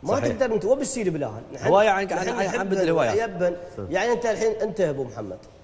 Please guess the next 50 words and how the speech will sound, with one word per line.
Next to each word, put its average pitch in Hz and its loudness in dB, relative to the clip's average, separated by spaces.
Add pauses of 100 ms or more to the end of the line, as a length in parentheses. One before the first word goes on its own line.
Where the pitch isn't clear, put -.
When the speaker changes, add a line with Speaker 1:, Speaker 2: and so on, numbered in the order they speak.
Speaker 1:
شو، 254 -6
شو 247 2
رأيك 220 2
في 139 -4
الناقة؟ 107 -4 (200)
أنت 202 -2 (300)
لك 220 2
مجالين، 202 2 (260)
مجال 196 0
إعلام 180 0 (140)
في 170 -2
الخيل، 214 0 (200)
ولك 185 -2
مجال 202 0 (300)
إعلام 190 4
في 175 0
ال-، 160 -2
في 160 0
الهجن. 143 -2 (280)
أنت 262 4
شو، 233 -2
شو 240 4
تشوف؟ 170 -2
Speaker 2:
ما 160 -2
يحتاج 220 0
أنت 127 -4
ب-، 120 -6
بالكلام 151 -2
اللي 165 -4
قلته 190 -2
وزود 214 0
عليه 185 0
أنه 151 -2
Speaker 1:
الحمد 175 2
Speaker 2:
تراث 156 4
أصلًا 139 -2
Speaker 1:
لله. 113 0
Speaker 2:
متمسكين 139 0
به 156 4
Speaker 1:
نحمد، 131 -2
Speaker 2:
بشكل 139 0
Speaker 1:
نحمد 165 2
Speaker 2:
كبير 165 4
Speaker 1:
رب 156 2
Speaker 2:
جدًا. 147 0
Speaker 1:
العالمين 160 2
على - -2
الشيء 127 -2
هذا. 113 0
Speaker 2:
لكن 170 0